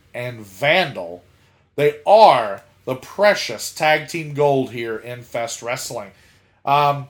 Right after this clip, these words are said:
the latest titles added to the Fest Championships. These belts haven't been around too terribly long, and Awaken are but the second holders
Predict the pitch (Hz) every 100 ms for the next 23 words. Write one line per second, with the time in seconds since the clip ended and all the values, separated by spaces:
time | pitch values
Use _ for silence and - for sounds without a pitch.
0 | _ _ _ _ - 208 208 233 262 233
1 | - 226 226 208 190 - 196 277 226 139
2 | 131 - - 220 214 143 135 - 196 196
3 | 190 - - 196 214 208 160 135 156 139
4 | 127 170 196 127 208 277 - 240 220 196
5 | 214 208 208 175 135 - 302 311 185 143
6 | 117 117 117 123 147 - _ _ _ 170
7 | 175 165 190 262 202 180 - 160 143 -
8 | - 185 - - - - 277 262 202 151
9 | 226 254 143 120 -